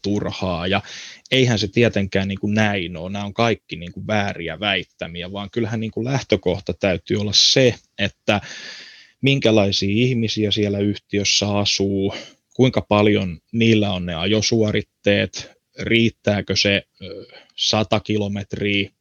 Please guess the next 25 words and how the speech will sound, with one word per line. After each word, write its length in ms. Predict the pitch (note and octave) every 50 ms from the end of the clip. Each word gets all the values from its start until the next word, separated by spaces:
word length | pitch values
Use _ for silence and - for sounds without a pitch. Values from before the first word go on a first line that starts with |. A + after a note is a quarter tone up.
| _ _ -
yön 260 | A2+ G#2+ G#2 G#2 G#2
aikana 500 | G2+ F#2+ F#2 F2+ - - G2+ G2+ G2 G2
latausta, 840 | G2+ G2 F#2+ - - G2 G2+ F#2 F2+ F2 - - - - G#2 G#2 G2+ - - - - - _ _ _ _ _ _
tarvitaanko 800 | - A#2 A2+ A2 G#2 G#2 G2 F#2 - G2+ G2 G2 F#2 - G2+ G2+
enemmän, 800 | G#2 G#2+ G#2 G#2+ G#2 G2+ G2 F#2+ F#2 F2+ F#2 F#2+ F#2 F#2 F#2 - - -
niin 240 | G2+ G#2 G#2 G2+ - - - - - - - - - - -
se 200 | - - C#3+ C#3+
pitäisi 420 | - C#3 B2+ - G#2 F#2+ - -
niin 180 | G2+ F#2+ G2 F#2
kuin 240 | - G2 G2 F#2+ - - _ _ _
pyrkiä 440 | - A#2 G#2+ G2 F#2+ - - F#2 F2 -
kaivamaan 720 | - - G2+ G2+ G2 F#2+ G2 F#2+ F#2 F#2 F2+ F2+ F2+ F#2 - _ _ _ _ _ _ _ _ _ _ _ _ _ _ _ _ _ _ _ - -
aina 360 | - B2+ A#2 A2+ A2 G#2 G#2 G#2
esille, 720 | G#2 G#2+ A2 G#2 - - G2+ G2 F#2 F#2 F#2 F2 F2+ - - - -
että, 360 | G2+ G2 - _ - G2+ G#2 -
että 240 | G#2 G2 - - -
jos 300 | A2 A#2+ A#2+ - - -
se 200 | - G#2 G2+ - - - - - - _ _ _ _ _ _ - - _ _ _ - - _ _ _ _ - -
sata 300 | - - A#2+ - A#2 G#2
kilsaa 440 | - A2 G#2+ G#2 - - A2 G#2+
riittää, 580 | G#2+ A2 A2 A2 G2+ - _ _ - G2+ G2 F#2+
niin, 180 | G2+ G#2 G2 - - -
niin 140 | G#2+ G#2 G2
sitten 400 | G2+ G#2 - _ - - G2 -
riittää 500 | - G#2+ G2+ - _ - G2+ G#2 G#2